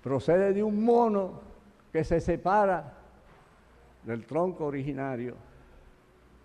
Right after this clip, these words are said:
porque tiene una característica especial.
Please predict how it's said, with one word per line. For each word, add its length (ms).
porque 280
tiene 200
una 180
característica 840
especial. 580